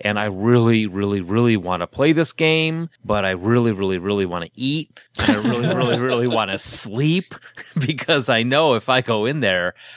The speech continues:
and there's been times where I've gone into, like, the, the game store, uh, Drakstar Games right here by my house, gone in, looked at the boxes, and been like, "Oh, that's so cool." And I actually, here's, here's my dirty secret.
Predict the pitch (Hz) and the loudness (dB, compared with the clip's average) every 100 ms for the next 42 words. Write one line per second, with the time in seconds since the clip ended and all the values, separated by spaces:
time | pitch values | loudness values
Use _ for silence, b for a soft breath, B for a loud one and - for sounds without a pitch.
0 | B 123 180 196 160 151 151 104 113 113 | B 0 2 2 0 2 0 2 0 2
1 | 113 117 113 113 101 104 98 107 98 90 | 2 2 0 -2 0 -2 -2 -2 -2 -4
2 | 101 98 110 - 107 98 92 85 87 87 | -4 -4 -4 -6 -4 -2 0 0 -2 -4
3 | 90 113 - 104 90 104 98 90 90 104 | -2 -2 -2 -4 -2 -4 -4 -4 -4 -2
4 | 98 92 85 113 104 - 95 104 117 101 | -2 -2 0 0 0 -2 -2 0 0 -2
5 | 104 - 110 90 107 107 - 107 101 95 | -4 -6 -12 -4 0 2 0 -8 -4 -4
6 | 98 B B B B 151 151 165 165 160 | -4 B B B B -4 -2 0 0 0
7 | 156 156 - 156 156 147 151 156 151 151 | 0 -2 -4 -4 -4 -4 -2 0 0 0
8 | 151 147 147 151 139 - 139 127 123 120 | 0 0 -2 -4 -8 -8 -2 0 0 -2
9 | - 117 113 123 143 - 147 127 123 143 | -2 0 0 0 -2 -4 -4 -2 -2 -2
10 | 117 107 143 143 123 113 107 - 101 - | -4 -2 0 0 2 2 0 -4 -10 -8
11 | 85 | -10